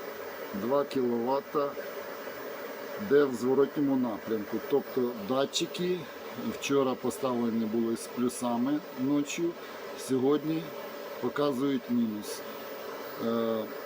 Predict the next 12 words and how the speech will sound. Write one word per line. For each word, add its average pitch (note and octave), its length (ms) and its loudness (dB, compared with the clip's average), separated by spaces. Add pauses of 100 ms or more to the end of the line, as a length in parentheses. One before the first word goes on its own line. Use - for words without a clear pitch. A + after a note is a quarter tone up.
(1200)
є D3 180 4 (420)
проблема, B2 640 2 (320)
не B2+ 200 2
знаю C#3 480 2
чому. B2 480 4 (960)
Де D#3+ 140 8
я E3 120 6
бачив C3 440 2 (120)
датчики, C#3+ 560 4
е, D3+ 440 -2 (2000)
можна A#2+ 300 0
подивитися. A#2+ 720 2